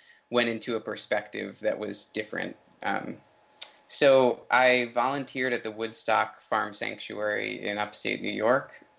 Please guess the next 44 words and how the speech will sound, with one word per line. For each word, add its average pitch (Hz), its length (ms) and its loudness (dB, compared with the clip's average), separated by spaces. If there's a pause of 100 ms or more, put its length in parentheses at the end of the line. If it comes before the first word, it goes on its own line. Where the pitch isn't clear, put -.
just - 240 -2
for 113 140 4
a 110 40 2
few 123 260 2
days 113 360 4
during 104 240 -2
my 107 100 -2
winter 107 340 -4
break. 107 420 0 (340)
And 110 220 0
while 113 160 6
I 110 100 8
was 107 200 -2
there, 113 640 2 (580)
I 113 100 2
was 110 160 -4
meeting 117 260 -2
all 110 140 0
the 147 120 0
animals 147 380 2
and 120 120 -2
hearing 123 300 -2
their 110 120 0
stories, 156 600 2
but 117 360 2 (400)
suddenly 123 480 2
there 113 160 0
was 107 140 -4
a 101 60 -6
call 107 640 2
about 104 460 0
a 104 60 -4
woman 107 640 -4 (360)
about 110 260 4
an 104 80 -4
hour 113 320 4
away 107 600 0
named 107 300 -6
Kathy 110 540 -4
who 110 180 -10
had 104 400 -2
about 104 340 -2
two 117 220 -8
hundred 107 540 -6